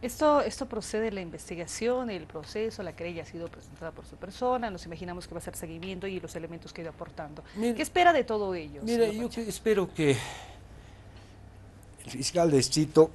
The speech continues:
Speaker 2: <clears throat> y el fiscal, y los fiscales puedan actuar en consecuencia.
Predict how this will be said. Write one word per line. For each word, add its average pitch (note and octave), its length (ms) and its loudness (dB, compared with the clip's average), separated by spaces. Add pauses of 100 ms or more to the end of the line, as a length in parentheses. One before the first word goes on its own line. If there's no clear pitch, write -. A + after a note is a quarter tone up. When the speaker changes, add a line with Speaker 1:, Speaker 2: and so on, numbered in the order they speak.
(420)
Speaker 2:
<clears throat> - 440 -16
y A#2+ 100 -2
el A#2 100 0
fiscal, C3 600 0
y B2 40 -2
los A2 140 -4
fiscales C#3 720 0 (560)
puedan F3+ 200 0
actuar D3 440 2
en A2+ 300 0
consecuencia. G#2 880 -4